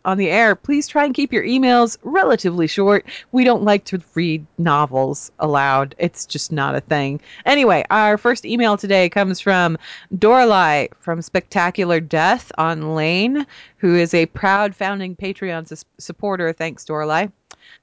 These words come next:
And Dorlai says, "Greetings, mighty triumvirate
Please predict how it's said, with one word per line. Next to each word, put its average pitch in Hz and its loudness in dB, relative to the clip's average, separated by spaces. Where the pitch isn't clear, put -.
And 156 -4
Dorlai 170 0
says, 160 -4
"Greetings, 277 0
mighty 196 0
triumvirate 165 -2